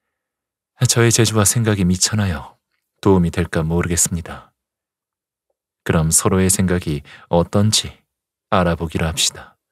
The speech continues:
주 도독이 생각하는 방법을 손에 써보십시오. 저도 그리 해보겠습니다." 잠시 후 둘은 손을 내밀어 서로의 손을 보았다.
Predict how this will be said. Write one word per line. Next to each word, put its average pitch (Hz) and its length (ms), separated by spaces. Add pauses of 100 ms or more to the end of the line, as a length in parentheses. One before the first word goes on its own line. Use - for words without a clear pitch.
(1160)
주 123 260
도독이 104 400
생각하는 95 560
방법을 85 440
손에 82 300
써보십시오. 82 920 (800)
저도 117 440 (840)
그리 90 240
해보겠습니다." 87 1000 (1700)
잠시 104 360
후 101 160
둘은 - 480 (160)
손을 101 400
내밀어 71 400
서로의 80 360
손을 85 340
보았다. - 580